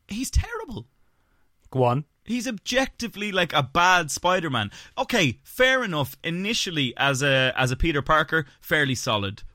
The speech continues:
Speaker 1: Weedy Peter
Speaker 2: Hmm.
Speaker 1: Parker, not a lot of self-esteem, not able to do much, right?
Speaker 2: You wouldn't have much self-esteem if you were twenty-eight and still in high school.
Speaker 1: That's <laughs> fair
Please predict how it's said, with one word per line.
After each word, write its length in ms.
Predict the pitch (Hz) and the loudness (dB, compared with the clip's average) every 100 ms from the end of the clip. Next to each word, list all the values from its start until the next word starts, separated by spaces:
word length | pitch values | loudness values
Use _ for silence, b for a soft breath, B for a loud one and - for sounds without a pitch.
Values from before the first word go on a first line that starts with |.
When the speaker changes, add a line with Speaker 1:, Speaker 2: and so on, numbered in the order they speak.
| - | -8
Speaker 1:
Weedy 420 | 131 214 226 226 | -4 -2 -2 -2
Peter 380 | - 131 127 180 | 0 2 2 0
Speaker 2:
Hmm. 40 | |
Speaker 1:
Parker, 500 | - 120 117 117 113 b b | -2 -2 -2 -2 -4 b b
not 220 | - 175 202 | -2 2 2
a 60 | |
lot 180 | 180 160 | 2 2
of 60 | 139 | 2
self-esteem, 800 | 139 135 131 - 120 110 110 104 _ | 0 0 -2 -4 0 0 -2 -6 _
not 220 | 143 156 143 | 0 2 4
able 260 | 139 123 | 2 0
to 140 | 120 107 | -6 -4
do 200 | 117 101 | -4 -4
much, 380 | 104 101 - | -6 -12 -8
right? 260 | - 175 196 - | 0 0 0 -4
Speaker 2:
You 140 | 202 | -2
wouldn't 240 | 277 262 | -2 0
have 180 | 208 294 | 2 2
much 240 | 302 285 - | 0 -4 0
self-esteem 560 | 233 175 139 - 123 | 0 0 0 -2 -2
if 80 | 110 | -2
you 120 | 117 | -4
were 60 | 113 | -4
twenty-eight 460 | - 120 110 113 | -4 -4 -2 -2
and 100 | 107 | -4
still 180 | - 113 | -6 -4
in 40 | 104 | -4
high 160 | 101 | -4
school. 300 | 101 - 98 - _ _ - | -4 -6 -8 -10 _ _ -10
Speaker 1:
That's 280 | 208 - - | -8 -2 0
<laughs> 0 | |
fair 220 | - 226 | 2 2